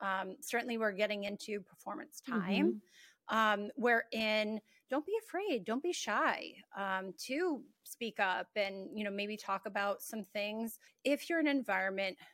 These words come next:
Speaker 1: where they're really trying to, um, appreciate and show you your resignation, like, you never want anything to be surprise,
Speaker 2: Mm-hmm.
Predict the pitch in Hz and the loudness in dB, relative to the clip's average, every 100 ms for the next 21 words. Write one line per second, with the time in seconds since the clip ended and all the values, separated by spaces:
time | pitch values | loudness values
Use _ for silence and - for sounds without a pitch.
0 | _ 254 220 202 196 196 196 220 226 226 | _ -4 0 0 0 -4 -4 0 2 2
1 | - 202 196 196 - 196 190 185 185 170 | 0 -2 -2 -6 -10 -6 -4 -4 -6 -8
2 | - - _ - 190 180 185 208 - - | -12 -20 _ -16 -8 -8 -8 -12 -18 -14
3 | - - 233 226 226 - 196 180 - 180 | -12 -4 -4 0 -2 -2 -4 -6 -6 -4
4 | 185 208 262 302 302 _ - - _ _ | -4 0 2 2 0 _ -20 -20 _ _
5 | 269 208 247 285 302 277 226 190 - - | -6 2 6 6 6 4 0 -4 -6 -4
6 | 214 220 254 285 311 311 349 285 - 196 | -4 -4 0 2 2 2 2 2 0 -6
7 | 185 190 185 175 175 - 175 - 190 220 | -6 -10 -10 -10 -8 -8 -12 -10 -4 0
8 | 190 185 185 | 0 0 -2